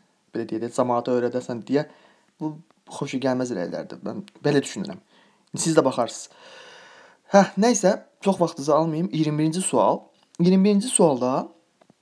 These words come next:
rəqəmlərin köməyi ilə, verilmiş bu rəqəmlərin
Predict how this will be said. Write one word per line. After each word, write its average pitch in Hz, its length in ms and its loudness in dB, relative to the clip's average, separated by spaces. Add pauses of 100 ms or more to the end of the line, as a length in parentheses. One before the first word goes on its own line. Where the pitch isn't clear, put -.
(400)
rəqəmlərin 165 760 2
köməyi 131 460 -2
ilə, 98 160 -4 (220)
verilmiş 143 400 0
bu 135 100 0
rəqəmlərin 113 420 -4